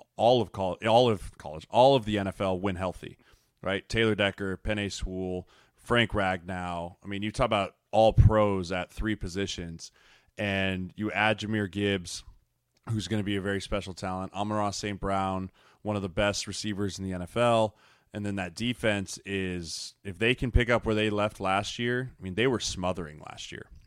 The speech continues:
The last eight games of the year last year, they were smothering. I really worry about the Packers and Jordan Love. Anytime you have a new quarterback situation, not sure. Kirk and, Kirk and the Fighting Vikings, I love them to death. I think our defense is gonna have times it's gonna struggle.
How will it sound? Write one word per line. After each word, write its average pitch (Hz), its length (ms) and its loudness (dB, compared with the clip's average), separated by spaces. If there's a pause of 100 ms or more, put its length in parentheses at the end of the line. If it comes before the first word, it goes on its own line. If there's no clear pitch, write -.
The 101 80 -6
last 117 320 4
eight 113 180 0
games 107 300 -2
of 95 80 -10
the 95 60 -6
year 95 200 -2
last 92 240 -4
year, 98 60 -6
they 92 80 -6
were 87 80 -6
smothering. 95 580 -6 (480)
I 98 200 -2 (200)
really 117 260 2
worry 110 260 2
about 101 240 0
the 95 60 -10
Packers 95 500 0
and 95 120 -6
Jordan 90 320 -4
Love. 107 480 0 (180)
Anytime 101 460 -6
you 101 60 -2
have 101 120 -2
a - 20 -4
new 101 120 -4
quarterback 107 460 -2
situation, 101 840 -6 (1080)
not 107 280 -4
sure. 107 420 -2 (340)
Kirk 123 340 4
and, 104 380 -4
Kirk 120 240 0
and 113 100 0
the 107 60 -2
Fighting 104 320 2
Vikings, 104 420 -2
I 95 80 -2
love 98 220 0
them 104 100 -6
to 98 80 -2
death. 101 340 0
I 98 120 -4
think 98 160 -4
our 95 100 -2
defense 98 540 -4
is 90 80 -10
gonna 98 160 -8
have 92 220 -6
times 101 280 -4
it's 87 80 -12
gonna 95 180 -10
struggle. 101 520 -4